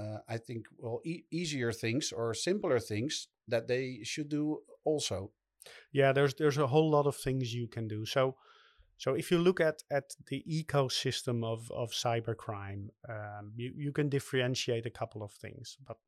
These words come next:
Speaker 2: what you have to realize is these are criminal enterprises.
Speaker 1: Yeah.
Speaker 2: This is, in a way, you could say this is organized crime. And, and you have different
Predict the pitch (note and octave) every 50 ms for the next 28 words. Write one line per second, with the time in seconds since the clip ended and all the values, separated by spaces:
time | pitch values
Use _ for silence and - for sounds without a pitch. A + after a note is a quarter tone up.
0 | A#2 C3 _ _ - C3+ C3 - C#3+ C#3 C#3 A#2+ C3+ C#3 - - - C#3 C3 C3
1 | C3+ C3 B2+ B2 B2 A2+ A2+ A#2 A2+ A#2 A2+ - - - B2 A#2+ A#2+ A#2 A#2 A2+
2 | A2 A2 A2 A2 G#2 - - - - B2+ A#2+ A#2+ A#2 A2 G#2+ G#2+ G2 G2+ G2+ -
3 | - - G2 F#2 - - - - - - - _ _ _ - E2+ E2+ - - _
4 | _ - A2+ G#2+ A2 A2+ A2 A2 G#2+ - - - _ _ _ _ _ _ _ _
5 | _ _ _ _ _ _ _ _ _ _ _ - D3 C3+ C3+ C#3 B2+ C3 C3 C3
6 | C3+ C3 A#2+ - - A#2 - - A#2+ A2+ A2 G#2+ G#2+ G#2 A2 G#2 A2+ - A2 G#2
7 | G#2+ G#2 F#2+ F#2 F#2+ - - - - - - - _ _ _ _ _ _ _ _
8 | _ _ _ _ _ _ _ _ _ _ _ - C3+ B2 B2 A#2+ A#2+ A#2+ - -
9 | - A#2+ A#2 A#2 A2+ A2+ A2+ A#2 B2 C3 B2 A2 G#2 A#2 A#2+ A#2+ A#2+ A#2+ A#2 A2+
10 | G#2 - B2 A#2 - - - A#2+ A2+ A2 G#2+ - -